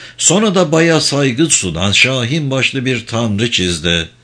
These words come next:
Bay bir hükümdar değildi kuşkusuz. Ne var ki Firavun'un sembolik kişiliğindeki ışığı görebilmiş ve bu ışığın sonsuzluğun güzel yollarını aydınlatmasını sağlamıştı.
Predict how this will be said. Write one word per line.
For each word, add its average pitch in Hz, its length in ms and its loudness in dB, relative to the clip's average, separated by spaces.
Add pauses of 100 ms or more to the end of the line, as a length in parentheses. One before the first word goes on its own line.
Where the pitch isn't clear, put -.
(360)
Bay 82 360 -6
bir 101 120 -2
hükümdar 117 560 -2
değildi 156 380 0
kuşkusuz. 90 640 -2 (360)
Ne 147 180 4
var 185 200 2
ki 175 140 2
Firavun'un 156 600 0
sembolik 151 640 0
kişiliğindeki 139 880 0
ışığı 123 320 0
görebilmiş 101 840 0 (260)
ve 139 200 4
bu 185 160 2
ışığın 156 380 0
sonsuzluğun 143 920 0
güzel 131 420 0
yollarını 131 580 0
aydınlatmasını 110 1000 -2
sağlamıştı. 95 880 -2